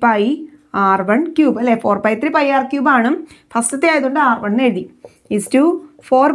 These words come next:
by three pi ആർ ടു ക്യൂബ്. ഇതാണ് ഇരുപത്തേഴ് is to അറുപത്തിനാല്. രണ്ടിലും കോമൺ ആയിട്ട് four by three pi ഉണ്ട്, കട്ട് ചെയ്ത് കളയാം. ആർ വൺ ക്യൂബ് by ആർ ടു ക്യൂബ് അല്ലേ? റേഷ്യോ ആണ്, നമുക്കിനി ഫ്രാക്ഷൻ ആയിട്ട് എഴുതിക്കൂടെ? ഇതാണ് ഇരുപത്തേഴ്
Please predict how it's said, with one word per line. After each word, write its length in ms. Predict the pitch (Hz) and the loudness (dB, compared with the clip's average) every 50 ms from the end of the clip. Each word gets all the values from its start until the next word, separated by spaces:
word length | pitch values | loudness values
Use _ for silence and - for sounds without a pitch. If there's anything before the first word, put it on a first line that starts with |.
| 262 | 2
by 120 | 302 285 285 285 285 - | 2 2 2 0 -2 0
three 200 | 277 285 302 311 311 311 | 0 2 2 0 0 0
pi 180 | 262 233 208 202 - 247 294 - - - _ _ _ _ _ - 220 233 240 | 0 0 2 2 0 -2 -4 -6 -12 -18 _ _ _ _ _ -2 2 2 4
ആർ 120 | 247 262 254 247 - | 4 2 0 -2 0
ടു 80 | - 311 311 - - - | 0 2 2 2 2 2
ക്യൂബ്. 180 | 240 208 - - | 2 2 2 2
ഇതാണ് 320 | 254 302 294 277 240 240 277 320 285 | 0 2 2 2 2 0 0 0 -2
ഇരുപത്തേഴ് 580 | 226 214 214 214 - - 208 202 190 190 220 240 254 240 | -2 -2 -4 -4 -2 -2 -2 0 0 0 0 0 0 0
is 80 | 240 - - | -2 -2 -2
to 60 | 233 240 226 | 0 0 0
അറുപത്തിനാല്. 640 | 202 185 180 180 - 214 233 277 277 240 180 156 - - - _ _ _ _ _ _ _ _ _ - | 0 -2 -4 -4 -4 -4 -4 -2 -2 -2 -2 -4 -6 -10 -16 _ _ _ _ _ _ _ _ _ 0
രണ്ടിലും 300 | 269 277 294 294 320 339 339 339 | 2 2 4 4 2 2 4 4
കോമൺ 180 | 330 302 294 294 | 4 4 2 2
ആയിട്ട് 160 | 294 285 294 311 | 0 0 0 2
four 120 | 302 277 254 233 240 | 2 2 2 2 2
by 80 | 247 240 240 | 0 2 0
three 120 | 247 262 240 254 | -2 0 2 2
pi 80 | 247 247 262 | 2 2 0
ഉണ്ട്, 180 | 240 220 208 247 302 339 - - | 0 0 0 -2 -4 -6 -8 -10
കട്ട് 200 | 226 170 170 - | -12 -10 -8 -6
ചെയ്ത് 160 | 190 180 196 233 | -6 -2 0 2
കളയാം. 240 | 254 247 220 180 - - - _ - - 220 226 | 2 2 0 -2 -6 -10 -16 _ -10 -4 -2 0
ആർ 140 | 240 247 240 254 | 0 0 0 2
വൺ 100 | 302 339 320 330 - | 2 0 0 2 2
ക്യൂബ് 340 | 247 226 208 185 175 202 202 - - - - - 175 170 | 2 2 2 2 2 2 2 0 -2 -6 -10 -12 -4 0
by 140 | 240 262 311 339 359 294 247 | 0 2 2 2 2 2 0
ആർ 60 | 226 220 - - | 0 0 -2 -4
ടു 60 | 214 175 202 | -6 -4 -2
ക്യൂബ് 140 | 190 196 233 | -2 0 2
അല്ലേ? 120 | 247 240 233 220 | 2 2 2 0
റേഷ്യോ 240 | 214 208 208 - 233 | -2 -2 -2 -2 0
ആണ്, 80 | 226 240 | 0 0
നമുക്കിനി 280 | 247 240 240 254 240 240 - | 0 0 0 0 -2 0 0
ഫ്രാക്ഷൻ 280 | 262 254 247 240 - 269 | 0 -2 -2 -4 -6 -10
ആയിട്ട് 140 | 262 247 262 254 | -6 -4 -4 -4
എഴുതിക്കൂടെ? 360 | 208 202 - 202 185 180 175 - - - - - - - - - - 311 | -4 -4 -4 -4 -4 -2 -4 -6 -10 -16 -20 -20 -20 -20 -14 -4 0 2
ഇതാണ് 360 | 320 339 330 302 262 247 262 320 370 294 | 2 4 4 2 2 0 0 0 0 2
ഇരുപത്തേഴ് 680 | 254 240 247 247 240 - 247 226 226 220 220 214 240 | 2 2 2 0 0 0 0 2 2 2 2 0 0